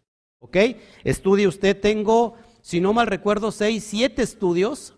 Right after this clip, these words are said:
de nomos. Nomos uno, nomos dos, nomos tres, nomos cuatro y así hasta seis o siete estudios para entender nada más, ojo,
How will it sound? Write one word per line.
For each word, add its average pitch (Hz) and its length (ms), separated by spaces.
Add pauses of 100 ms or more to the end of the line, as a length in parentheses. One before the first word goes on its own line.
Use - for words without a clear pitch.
(100)
de 147 180
nomos. 170 580 (320)
Nomos 180 460
uno, 226 320
nomos 147 340
dos, 214 260
nomos 156 300
tres, 202 240
nomos 160 240
cuatro 202 300
y 170 80
así 254 580
hasta 143 300
seis 226 240
o 185 60
siete 240 280
estudios 202 600 (520)
para 339 340
entender 220 680
nada 247 560
más, 247 440
ojo, 170 520